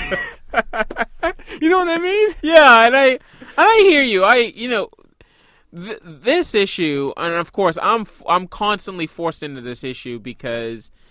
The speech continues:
Speaker 2: you know, in my home, uh, I'm the, I'm the resident, uh, minority, and my wife is the, is, and
Speaker 1: <laughs>
Speaker 2: I often joke at her and say, "In our home, she's the resident minority as
Speaker 1: Right.
Speaker 2: well," you
Speaker 1: Yeah.
Speaker 2: know?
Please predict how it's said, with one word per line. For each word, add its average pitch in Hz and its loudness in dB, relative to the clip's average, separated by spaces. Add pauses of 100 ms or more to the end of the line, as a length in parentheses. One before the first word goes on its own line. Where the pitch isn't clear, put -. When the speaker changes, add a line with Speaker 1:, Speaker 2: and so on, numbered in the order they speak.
(160)
Speaker 2:
you 160 -4
know, 175 2
in 165 -2
my 190 2
home, 160 -4 (760)
uh, 143 -2
I'm 175 2
the, 143 2
I'm 160 -4
the 160 -2
resident, 151 -4
uh, 131 -4
minority, 135 -8 (140)
and 135 -4
my 143 -2
wife 151 2
is 165 0
the, 143 2
is, 139 -2 (320)
and 185 4 (160)
Speaker 1:
<laughs> - -10
Speaker 2:
I 220 10
often 254 6
joke 214 4
at 208 4
her 208 4
and 185 0
say, 196 2
"In 175 4
our 180 6
home, 196 2
she's 262 -2
the 214 -2
resident 160 -2
minority 143 2
as 254 4
Speaker 1:
Right. 185 0
Speaker 2:
well," 180 4
you 156 -2
Speaker 1:
Yeah. 156 0 (100)
Speaker 2:
know? 160 0